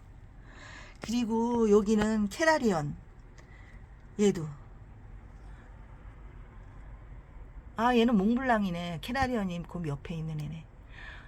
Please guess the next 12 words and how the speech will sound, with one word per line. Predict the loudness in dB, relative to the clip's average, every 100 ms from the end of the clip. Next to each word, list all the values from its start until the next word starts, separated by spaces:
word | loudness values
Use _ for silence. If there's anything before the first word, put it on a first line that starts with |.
| 0
얘는 | 4 6
몽블랑인데 | 8 6 6 4 4 0 0 0 0 -2 -6 -8 -14
그래도 | 0 2 4 4
그나마 | 2 2 4 4
얘는 | 2 0 -4
잘 | -6 -6 -4 -6 -6 -8
견디고 | -8 -6 -6 -6
있었어요. | -8 -8 -10 -8 -8 -10 -12 -14 -16 -16 -12 -8 -6 -6 -8 -8
예, | -4 -2 -4
캐라리언. | -2 -2 0 0 -2 -2
얘도 | -2 -2
힘들었어요. | -2 -2 -2 -4 -4 -6 -6